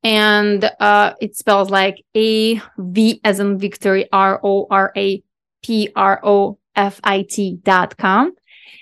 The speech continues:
And then you can register for no charge assessment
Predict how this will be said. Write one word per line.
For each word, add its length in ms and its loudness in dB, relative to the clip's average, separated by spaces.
And 180 0
then 140 0
you 100 -2
can 260 -4
register 640 -2
for 380 0
no 300 0
charge 500 -2
assessment 1120 -2